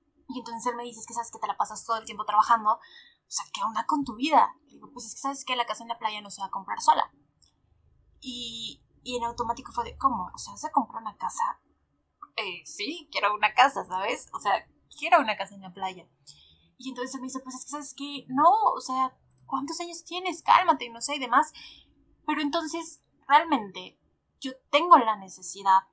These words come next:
de comprar una casa, no quiero hacerlo. Y él de pronto no tiene esa idea todavía, no tiene como ese chip de, tomando en cuenta también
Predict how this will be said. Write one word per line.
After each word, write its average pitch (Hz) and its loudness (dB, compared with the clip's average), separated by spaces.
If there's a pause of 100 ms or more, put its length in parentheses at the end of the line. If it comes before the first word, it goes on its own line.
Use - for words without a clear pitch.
(260)
de 214 -6 (180)
comprar 226 4
una 202 0
casa, - -4 (120)
no 196 2
quiero 320 8
hacerlo. 180 2 (480)
Y 277 0
él 285 -2
de 277 0
pronto 269 4
no 254 -6 (100)
tiene 269 -6
esa 269 -2
idea 269 0
todavía, 196 -8
no 196 -18
tiene 240 -14
como 214 -2
ese 247 0
chip 214 -10
de, 202 -6 (540)
tomando 233 8
en 240 -12
cuenta 226 -2
también 240 -4